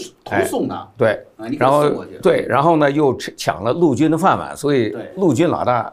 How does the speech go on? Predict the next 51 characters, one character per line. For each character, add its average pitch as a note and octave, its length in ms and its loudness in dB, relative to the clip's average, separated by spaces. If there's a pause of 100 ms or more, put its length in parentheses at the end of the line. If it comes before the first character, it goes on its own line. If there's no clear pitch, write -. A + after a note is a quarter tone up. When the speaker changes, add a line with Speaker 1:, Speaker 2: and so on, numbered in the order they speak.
Speaker 1:
老 F#2+ 200 -2
大 G#2+ 260 2
哥 B2 220 0
呢 A2+ 120 -4
是， G#2 300 -8 (160)
就 A3+ 240 2
是 G2 380 -2 (540)
那， D#3+ 280 -2
那 C#3 140 0
条 A#2+ 180 2
气 C3 380 -2
就 - 200 -6 (380)
Speaker 2:
不 E4 80 -6
顺。 - 500 2
Speaker 1:
不 E3+ 120 4
顺， - 280 0 (160)
Speaker 2:
嗯。 B2 140 -10
Speaker 1:
对。 A2 220 2 (180)
但 F#3 160 4
是 E3+ 120 0
呢， C3 200 4 (300)
最 F#3 160 0
近 G#3+ 180 2
呢， D#2+ 300 -2
海 - 180 -4
军 C3+ 140 0
陆 D#3+ 120 2
战 B2+ 160 4
队 C#3+ 160 4
的 F#2 220 -2
这 G2+ 120 -8
个 F#2+ 140 -4
commandant， C3 500 0 (220)
Speaker 2:
嗯。 G2 180 -16
Speaker 1:
就 G#2 120 -4
是 G#2 220 -6
海 G2+ 120 -6
军 B2+ 160 -2
司 D3+ 120 0
令， D3 200 -2 (100)
四 - 280 0
星 D3 180 2
上 A2+ 240 0
将， G#2 260 0 (440)
他 C#3+ 160 4
的 G#2+ 260 2
名 A2 180 -4
字 B2+ 120 2
叫 G2 160 0
David G#2 260 -2
Berger。 G2 360 -2